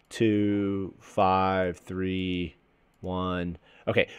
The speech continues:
but it, it looks terrible. It doesn't look like what it needs to. What it needs to do is be nicely spaced. It needs to be fully on the screen, and then it needs to be nicely spaced across, right? Okay, so that's these values, and that's the last thing I'm gonna show you, and then you have to figure out, I'm gonna leave you to figure out the rest.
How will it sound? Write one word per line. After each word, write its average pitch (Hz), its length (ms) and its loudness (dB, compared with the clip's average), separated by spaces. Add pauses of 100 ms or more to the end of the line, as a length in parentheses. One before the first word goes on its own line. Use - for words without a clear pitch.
(140)
but 151 120 12
it, - 220 0
it 147 80 4
looks 151 180 6
terrible. 104 540 6
It 95 80 -8
doesn't 127 380 2
look 120 260 0
like 104 240 2
what 101 160 2
it 90 80 -2
needs 120 300 -2
to. 101 120 -4
What 98 200 -2
it 82 100 -2
needs 120 320 -2
to 117 80 -8
do 101 220 0
is 92 100 -4
be 95 140 -4
nicely 104 420 0
spaced. 101 440 2
It 85 40 -10
needs 92 200 -6
to - 40 -20
be 87 100 -8
fully 107 360 0
on 107 120 0
the 104 60 -4
screen, 92 500 -6 (360)
and 98 160 -2
then 95 100 0
it 82 100 -2
needs 98 260 -4
to 95 80 -6
be 95 120 -6
nicely 95 380 -2
spaced 92 400 0
across, 82 680 0
right? 87 320 0 (380)
Okay, 78 260 0
so - 240 -8
that's 117 520 4
these 110 380 0
values, 82 520 -2
and 95 160 -2
that's 95 100 -2
the 113 80 0
last 101 300 4
thing 117 120 4
I'm 117 80 4
gonna 113 120 4
show 120 240 10
you, 104 180 4
and 95 80 -2
then 85 160 -4
you 90 140 -4
have 98 160 2
to - 80 -14
figure 95 300 -2
out, 90 200 2
I'm 101 120 -2
gonna 101 100 -2
leave 101 260 0
you 117 140 6
to 101 80 2
figure 98 240 0
out 87 160 0
the 92 80 -2
rest. 85 440 -2